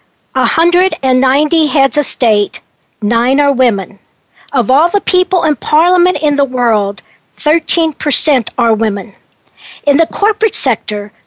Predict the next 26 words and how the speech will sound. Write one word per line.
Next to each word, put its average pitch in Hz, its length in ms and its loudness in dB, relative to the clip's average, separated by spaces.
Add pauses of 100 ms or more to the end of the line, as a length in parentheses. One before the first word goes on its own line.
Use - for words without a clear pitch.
women 370 340 2
at 254 220 -4
the 240 80 -2
top - 420 -4
C-level 320 800 0
jobs 247 560 0
and 240 200 0
board 302 260 2
seats - 600 -2 (320)
top 330 400 -2
out 269 320 0 (140)
at 240 120 -2
about 226 340 0
fifteen 285 720 -4 (340)
percent." - 600 -2 (680)
My 392 240 2
hope 269 380 0
in 254 160 0
writing 247 460 2
Lean 254 280 2
In 208 380 -2 (300)
was 262 200 -2
to 226 120 -2
change 330 580 0
the - 80 -4
conversation 247 1120 -2